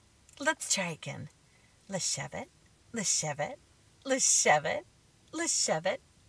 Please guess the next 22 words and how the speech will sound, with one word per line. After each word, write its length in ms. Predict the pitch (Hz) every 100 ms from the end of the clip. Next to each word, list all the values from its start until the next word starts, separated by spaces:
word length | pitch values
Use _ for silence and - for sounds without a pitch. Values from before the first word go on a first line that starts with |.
| _ -
Lakum!" 1200 | 359 - - 571 539 523 508 494 480 466 440 349 226
she 200 | 196 190
shouted, 560 | - 185 185 202 190
this 180 | 240 -
time 360 | - 175 160 180
tapping 460 | 175 185 180 165
Zophie's 520 | 156 226 - 160 143
head. 320 | 113 71 156 - - - - - -
But 80 | 185
instead 460 | 214 202 - 226 226
of 160 | 226
chasing 540 | - - 339 - 311 233
her, 360 | 214 202 208 - - - - -
Zophie 380 | 147 151 - 131 131 -
bolted 380 | 302 - 233
after 320 | 220 180 - 151
a 40 |
squirrel. 800 | - - - 285 285 240 160 151 - - -
<gasps> 300 | - - - 320
"La'atzor! 720 | - 330 - 403 381 247 247
La'atzor! 760 | 339 339 370 - - 392 285 -
La'atzor!" 880 | 370 403 403 392 - 440 440 359 170